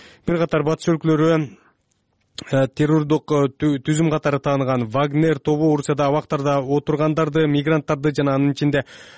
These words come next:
борбор азиялыктарды да согушка азгырганы же ал жакка барууга мажбурлаганын кабарлап жатат.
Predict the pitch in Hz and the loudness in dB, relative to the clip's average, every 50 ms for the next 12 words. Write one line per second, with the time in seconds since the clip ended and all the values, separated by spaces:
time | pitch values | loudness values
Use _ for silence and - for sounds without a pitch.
0 | - - - 139 147 147 151 147 147 147 139 135 147 143 135 - - 147 139 135 | -10 -4 -2 0 2 2 2 2 0 0 0 0 0 -2 -2 -2 -4 -4 -2 -2
1 | 139 127 143 139 - - 147 143 143 - - 147 143 135 131 135 147 139 123 135 | -2 -2 -2 -2 -2 0 0 0 0 -2 -2 -2 -4 -2 -2 -2 -2 -2 0 0
2 | 135 135 135 151 160 165 160 147 131 123 117 131 135 135 139 139 147 147 - - | 0 0 2 2 2 2 0 -2 -4 -6 -2 -2 0 0 0 0 -2 -2 -2 -2
3 | 135 131 139 139 139 127 135 131 135 139 139 127 131 135 139 139 123 135 135 135 | 0 0 0 0 0 0 0 0 0 0 0 -2 -2 -2 -2 0 0 0 0 2
4 | 135 135 135 135 135 117 - - - 135 139 135 135 135 135 - - - 147 135 | 2 2 2 2 0 -2 -4 -4 -2 0 0 0 0 -2 -2 -4 -4 -4 -2 -2
5 | - 151 147 - | -2 -2 -4 -6